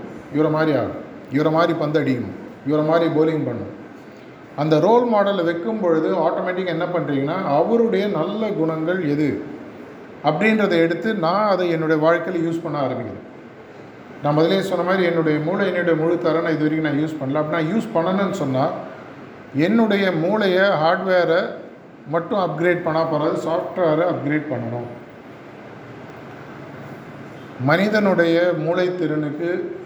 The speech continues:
என்ன கெப்பாசிட்டி இருக்குன்னு இது வரைக்கும் சயின்ஸால கண்டே பிடிக்க முடியல. அந்த அளவுக்கு திறன் வாய்ந்த ஒரு கம்ப்யூட்டர் ஹார்ட்வேரை கடவுள் நம்ம பேருக்குமா எல்லா தலையிலையும் கொடுத்துருக்காரு.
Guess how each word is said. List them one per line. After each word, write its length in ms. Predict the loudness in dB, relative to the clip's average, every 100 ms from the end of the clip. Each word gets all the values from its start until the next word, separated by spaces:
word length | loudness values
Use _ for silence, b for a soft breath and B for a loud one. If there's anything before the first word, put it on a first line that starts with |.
| -4
என்ன 440 | -2 0 0 0 2
கெப்பாசிட்டி 580 | 2 2 2 2 0
இருக்குன்னு 480 | 0 2 2 0 -2
இது 160 | 0 2
வரைக்கும் 420 | 2 0 -2 -2
சயின்ஸால 380 | -2 -2 0 0
கண்டே 220 | 0 -2
பிடிக்க 280 | -2 -2 -2
முடியல. 260 | -2 -4 -8 -12 -16 -18 -20 -18 -18 -18 -18 -18 -18 -18 -8 0
அந்த 300 | 2 6 6
அளவுக்கு 520 | 6 2 0 -2 -2
திறன் 340 | 0 2 2
வாய்ந்த 540 | 2 2 2 0 0 4
ஒரு 520 | 4 4 2 -2 -8 -6
கம்ப்யூட்டர் 580 | -4 -4 -4 -2 2 2
ஹார்ட்வேரை 600 | 2 2 2 2 2 0
கடவுள் 300 | 2 2 2
நம்ம 180 | 0 -2
பேருக்குமா 440 | -2 -2 -2 -2
எல்லா 240 | 0 0
தலையிலையும் 480 | 0 0 0 -2 -2
கொடுத்துருக்காரு. 340 | -2 -2 -4